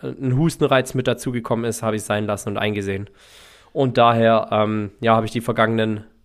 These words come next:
Tage die Füße etwas stiller gehalten, hab versucht, mich auszuruhen, soweit es geht,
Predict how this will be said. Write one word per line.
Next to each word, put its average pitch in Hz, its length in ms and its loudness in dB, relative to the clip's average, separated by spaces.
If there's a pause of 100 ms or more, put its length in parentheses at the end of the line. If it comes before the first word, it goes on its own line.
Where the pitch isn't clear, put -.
(160)
Tage 120 380 2
die 110 80 -6
Füße 127 380 -4
etwas 113 280 -4
stiller 147 300 4
gehalten, 113 580 -2
hab 113 180 -6
versucht, 113 300 -4
mich - 400 -10
auszuruhen, 123 680 -2
soweit 117 320 0
es 113 160 -8
geht, 147 320 -2